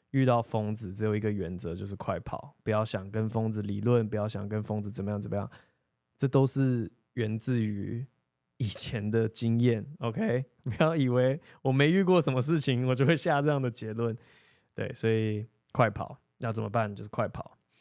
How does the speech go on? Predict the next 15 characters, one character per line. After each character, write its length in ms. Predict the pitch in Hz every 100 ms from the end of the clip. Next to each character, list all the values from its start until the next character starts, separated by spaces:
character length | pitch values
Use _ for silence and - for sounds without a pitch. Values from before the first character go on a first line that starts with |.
| - - -
呃， 280 | 117 110 113
世 140 | 165
界 120 | 175
巡 180 | 151 127
回 160 | 120 113
时， 200 | 120 110
老 140 | 104
婆 160 | 110 113
和 120 | 120
小 180 | 107 101
孩 160 | 101
会 180 | 113 117
一 60 | 127
起 220 | - 104
吗？ 360 | 107 117 123